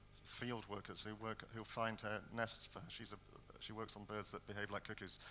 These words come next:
but she's not very good at finding nests. No one, I mean, none of us are very good at finding nests. John Clare was probably the greatest nest finder in the, in, in, in England, and he's long gone. Um,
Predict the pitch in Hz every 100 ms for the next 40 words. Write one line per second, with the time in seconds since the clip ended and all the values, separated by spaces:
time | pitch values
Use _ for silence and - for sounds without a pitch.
0 | - - - - - - - - 120 131
1 | 120 123 - 113 120 113 - 113 107 110
2 | 117 107 - 120 120 104 98 104 110 110
3 | 113 117 107 110 - 101 104 98 101 -
4 | 104 101 101 95 - 107 104 117 104 98
5 | - 98 95 98 104 - 90 - - -
6 | 104 101 - - 98 - 92 92 98 98
7 | 95 - 101 95 - - 101 - 104 104
8 | 107 92 95 - 98 95 107 101 104 101
9 | 101 98 98 - - - - - - 107
10 | 104 104 104 104 107